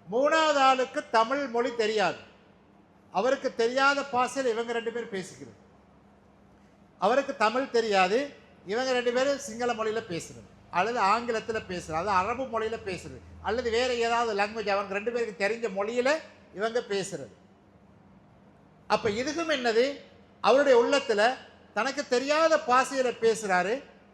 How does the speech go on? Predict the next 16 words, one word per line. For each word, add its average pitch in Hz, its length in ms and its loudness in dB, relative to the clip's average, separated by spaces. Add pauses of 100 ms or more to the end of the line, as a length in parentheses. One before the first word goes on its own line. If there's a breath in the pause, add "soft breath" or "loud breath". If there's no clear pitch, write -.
(960)
என்று, 240 340 0 (220)
இவர் 208 180 -2
என்னை 202 240 -4
பத்தி 233 260 -6
பேசுறாரோ, 185 640 0 (800)
இல்ல 175 140 -10
என்னை 208 260 -6
பத்தி 233 240 -6
ஏதாவது 220 260 -2
தவறா 220 320 0 (120)
கண்டுட்டு 220 320 -4 (100)
பேசுறாங்களோ 185 600 -2 (460)
என்ற 233 240 -2
ஒரு 277 140 0
சிந்தனை 262 520 -6
உருவாகும். 185 640 0